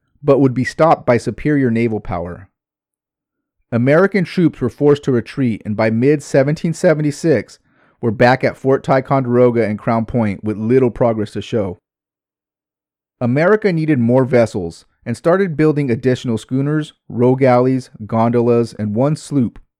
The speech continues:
Building the ships was easy,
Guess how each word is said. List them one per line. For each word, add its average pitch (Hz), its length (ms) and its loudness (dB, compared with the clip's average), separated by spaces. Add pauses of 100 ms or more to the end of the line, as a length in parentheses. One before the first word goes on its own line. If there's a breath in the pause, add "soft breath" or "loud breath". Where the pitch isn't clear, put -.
(1120)
Building 185 340 4
the 196 80 2
ships - 340 -2
was 127 180 -2
easy, 107 500 -2